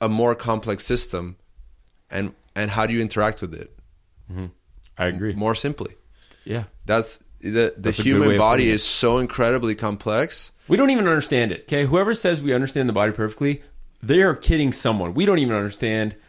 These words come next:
Speaker 2: We don't even s-, understand the tip of the iceberg when it comes to how our brains work.
Speaker 1: Yeah, and, and, and how the communication systems really, uh, exist between the organs of our body. But there's nothing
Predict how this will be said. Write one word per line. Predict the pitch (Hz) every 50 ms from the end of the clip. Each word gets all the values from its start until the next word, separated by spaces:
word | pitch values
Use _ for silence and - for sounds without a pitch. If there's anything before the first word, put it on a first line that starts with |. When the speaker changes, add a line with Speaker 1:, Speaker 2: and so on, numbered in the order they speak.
| _ _
Speaker 2:
We | - - 220
don't | 233 214
even | 190 165 147
s-, | 135 - - - -
understand | 156 156 139 - 151 139
the | 107
tip | 98 - - 202 190
of | 175
the | 135 127 123
iceberg | 151 190 - - 131 123 120
when | 131 131
it | 123 123
comes | 160 160 156
to | - 160
how | 147 160 180
our | 185
brains | 165 120 160 208 254 208 131
work. | 107 190 - - - _ _ _
Speaker 1:
Yeah, | - - 107 107
and, | 107 98 90 - - -
and, | 82 98 95 95 98 98 _ -
and | 95 98 92
how | 95 104 101 104 104 101 101
the | 95 98 98
communication | - - 110 104 101 101 95 - 104 104 101 - 101 92
systems | - - 104 98 - - 101 98 90 95
really, | 98 98 98 98 95 95
uh, | 90 - _
exist | - 95 92 - 113 110 98 -
between | 98 87 98 98 95 92 90
the | 98
organs | 78 - 113 113 107 104
of | 101 101
our | 101 95
body. | 113 127 135 120 101 - - - - - - - - - - - - _ _ _ _ _ _ -
But | - 110 110 110 - - - _ _ _ _ _ _ _ _ -
there's | - 113 117 123 127 113 107
nothing | 113 113 113 117 123 120 123 123 - - 104 101 101 95 92 90 - -